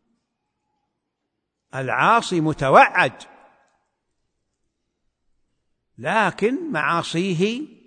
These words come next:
دون الشرك والكفر تحت مشيئة الله. هذا ما أنزله ربنا في كتابه،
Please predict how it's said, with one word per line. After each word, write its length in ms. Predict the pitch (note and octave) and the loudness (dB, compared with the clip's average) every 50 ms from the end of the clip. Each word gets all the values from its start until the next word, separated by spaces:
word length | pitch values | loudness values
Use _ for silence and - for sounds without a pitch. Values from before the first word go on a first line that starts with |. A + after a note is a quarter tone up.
| _ _ _ _ _ _ _ _ _ _ _ _ _ _ _ _ _ _ - | _ _ _ _ _ _ _ _ _ _ _ _ _ _ _ _ _ _ -12
دون 300 | B2 C3+ D#3+ F#3 G3 F3 | -4 0 2 2 2 2
الشرك 440 | D3+ - - - E3+ E3+ D#3 - - | 0 -2 -4 -6 -6 -6 -6 -6 -6
والكفر 520 | D3+ C#3 - F#3+ G3+ F3+ C#4 D#4+ - - - - _ _ _ | -6 -6 -6 -8 -8 -8 -8 -10 -10 -12 -20 -20 _ _ _
تحت 260 | - D4+ - - B3 | -12 -12 -8 -6 -6
مشيئة 520 | A#3 A3+ A3+ G#3 - A3 G#3+ - G#3+ - - | -4 -4 -4 -4 -4 -6 -6 -8 -10 -6 -6
الله. 520 | F#3+ F3 F3 F3+ F#3+ D#3 - - - - - _ _ _ _ _ _ _ _ _ _ _ _ _ _ _ _ _ _ _ _ _ _ _ _ _ _ _ _ | -6 -6 -2 0 0 0 0 -4 -14 -20 -20 _ _ _ _ _ _ _ _ _ _ _ _ _ _ _ _ _ _ _ _ _ _ _ _ _ _ _ _
هذا 520 | - D#3 G#3+ C4 C#4+ C#4+ A#3+ A#3 B3 B3 A#3+ | -6 0 2 4 4 4 6 4 4 4 4
ما 360 | A#3 B3 C4+ D4 D4+ D4+ D4 F4 - - - A#3 | 4 4 4 4 4 2 0 -4 -10 -4 0 0
أنزله 680 | A#3 A3 F#3 D3+ G3 A3 A#3 G#3+ G3+ F3 F#3 F#3 F3 | 2 2 2 4 4 4 4 4 2 2 2 2 2
ربنا 680 | F3 G#3+ B3+ G#3+ F#3 E3+ F3+ F3+ E3+ E3+ E3 E3 D#3+ - - - - - - _ _ _ _ _ _ _ _ _ _ _ _ _ _ _ _ _ _ _ _ _ _ _ _ _ _ _ _ _ _ _ _ _ _ _ _ _ _ _ _ _ _ _ _ | 2 2 2 2 2 4 4 6 6 6 4 2 2 -2 -10 -20 -20 -20 -20 _ _ _ _ _ _ _ _ _ _ _ _ _ _ _ _ _ _ _ _ _ _ _ _ _ _ _ _ _ _ _ _ _ _ _ _ _ _ _ _ _ _ _ _
في 200 | _ - D3+ D3+ | _ -6 -6 -6
كتابه، 720 | - - C#3+ B2 - E3 F3 E3+ D#3+ C#3+ B2+ A#2+ A2 G2+ | -6 -8 -10 -4 0 2 4 4 4 4 2 -4 -8 -8